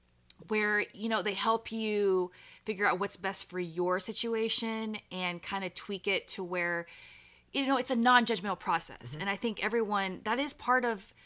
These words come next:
Speaker 1: not wanting to go there is because
Speaker 2: Mm-hmm.
Speaker 1: you don't wanna feel judged.
Speaker 2: Yeah.
Speaker 1: You know, and I know just my experience with Aaron, I did not feel that way. And, um, and I think that's a big issue for people is just, like, because I think we're,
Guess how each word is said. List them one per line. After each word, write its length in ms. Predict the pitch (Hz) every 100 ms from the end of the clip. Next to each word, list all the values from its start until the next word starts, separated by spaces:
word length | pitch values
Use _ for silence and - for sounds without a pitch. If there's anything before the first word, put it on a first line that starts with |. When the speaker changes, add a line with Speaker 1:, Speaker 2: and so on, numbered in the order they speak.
| - -
Speaker 1:
not 260 | 196 214
wanting 280 | 208 208 208
to 100 | 202
go 180 | 185 226
there 320 | 214 135 104
is 180 | 113 180
because 200 | 202 180
Speaker 2:
Mm-hmm. 80 | 190
Speaker 1:
you 60 |
don't 240 | 180 190 180
wanna 180 | 196 208
feel 180 | 202
judged. 580 | 220 277 - - - - -
Speaker 2:
Yeah. 200 | 123 110 - _ -
Speaker 1:
You 120 | 190
know, 240 | 180 185 -
and 120 | 196
I 60 | 202
know 400 | 214 214 208 - _
just 320 | - 202 - 202
my 160 | 202
experience 260 | 190 214 202
with 100 | 175
Aaron, 300 | 208 185 170
I 100 | 175
did 200 | 185 180
not 200 | 180 -
feel 200 | 175 170
that 220 | 160 151 -
way. 280 | 123 117 -
And, 340 | 175 165 165 - - - - -
um, 420 | 180 180 165 156 -
and 80 | 190
I 60 |
think 140 | 214 190
that's 200 | 202 -
a 40 | 170 _
big 260 | - 190 175
issue 260 | 180 - 185
for 140 | 180
people 380 | 170 180 170 160
is 100 | 165
just, 240 | 175 -
like, 460 | 175 160 160 - - - - - - - - - _ _ _ _ _ _ _ 175
because 260 | 196 190
I 60 | 185
think 200 | 226 202
we're, 320 | 202 196 -